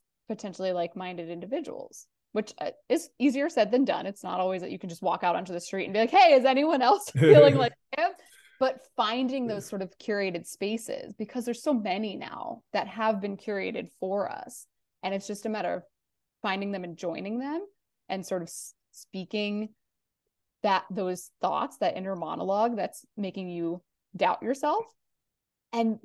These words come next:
Speaker 1: inevitably, you're going to find people that have a similar experience or a similar train of thought that's holding them back in some way.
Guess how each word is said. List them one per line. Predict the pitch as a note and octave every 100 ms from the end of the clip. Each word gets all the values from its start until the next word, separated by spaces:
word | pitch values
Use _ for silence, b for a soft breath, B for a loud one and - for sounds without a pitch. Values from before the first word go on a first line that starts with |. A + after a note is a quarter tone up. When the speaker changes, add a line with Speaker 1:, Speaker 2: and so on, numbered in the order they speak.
| _ -
Speaker 1:
inevitably, | B3+ C4 A#3+ A3 A#3 G#3 E3+ - F#2 - -
you're | G#3
going | F#3 G#3+ G#3 A3+ A#3+
to | A3+
find | - F#3+ F3+
people | F#3 F3 E3+
that | F3 F#3+
have | F#3 E3+
a | F3+
similar | - F3 F3+ F#3
experience | F3 - F3 F3 F#3 F#3 -
or | F3
a | F#3
similar | - G3 G3 F#3+ F#3 F3+ _ _ -
train | A3 G#3
of | F3+
thought | - F3 G#3+ -
that's | F3+
holding | - F#3 F#3+
them | F3
back | - - A3
in | A3
some | A#3 B3+
way. | C#4+ D#4+